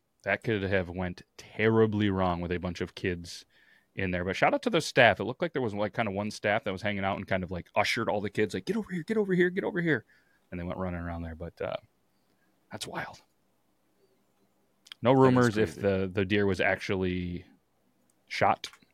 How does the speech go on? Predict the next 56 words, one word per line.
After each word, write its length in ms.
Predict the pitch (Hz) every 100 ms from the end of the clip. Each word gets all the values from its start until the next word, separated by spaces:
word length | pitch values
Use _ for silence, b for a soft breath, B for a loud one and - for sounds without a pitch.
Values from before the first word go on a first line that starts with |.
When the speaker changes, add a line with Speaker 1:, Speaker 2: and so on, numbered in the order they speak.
| -
Speaker 1:
I'm 100 | 92
assuming 380 | 90 98 92 92
that 140 | 87
Wisconsin 520 | 98 - 98 90 92
has 160 | 90 85
lots 240 | 87 -
of 60 | -
hunters. 560 | 113 110 120 110 - b b -
Maybe 320 | 92 90 87
they 140 | -
took 200 | - -
care 220 | - 87 87
of 100 | -
the 80 |
problem 480 | - - 57 - 58
in 180 | - 67
the 60 | 52
special. 560 | - 104 - 87 92 b b -
The 80 |
two 140 | 101 117
buck 240 | 101 95
mac 200 | 104 92
and 80 | 95
cheese 180 | 98 87
was 100 | 87
actually 260 | 87 -
venison. 580 | 87 92 95 90 101 95 b -
That's 140 | 143
what 80 | 117
I 60 | 101
would 80 |
have 60 | 85
done. 180 | 87 87
Venison 420 | 104 110 113 98
mac 220 | 92 87
and 100 | 87
cheese. 340 | - 85 - - _ _ _ _ _ _ _ _ _
Two 120 | -
buck 240 | 98 95 -
mac 160 | 87
and 100 | -
cheese. 280 | - - - _ _ _ _ _ -
You 100 | 156
lose 180 | 147
a 40 | 107
little 160 | 90
bit. 160 | 85 90
I'm, 200 | 98 92
I'm 100 | 95
sure 160 | - 95
venison 540 | 92 90 - 85 85
is, 120 | 87
venison 400 | 101 104 92 92
is 140 | 92 85
expensive, 640 | - - 104 92 - 98
but, 200 | - -